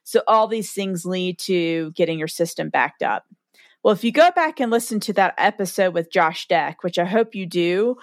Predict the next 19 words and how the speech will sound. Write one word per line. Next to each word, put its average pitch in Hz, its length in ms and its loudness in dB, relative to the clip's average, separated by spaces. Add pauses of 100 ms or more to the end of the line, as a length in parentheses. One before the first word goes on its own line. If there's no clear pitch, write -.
(300)
because 214 340 2
it 269 240 2
completely 208 680 -2
blew 185 280 -2
my 170 320 2
mind 254 640 -2
in 196 200 0
the 185 80 -2
way 180 220 4
I 175 200 2
thought 151 380 0
I 185 200 4
understood 214 920 -2
the 196 160 2
role 180 440 2
of 180 180 0
the 175 100 4
digestive 170 640 0
system. 175 640 -4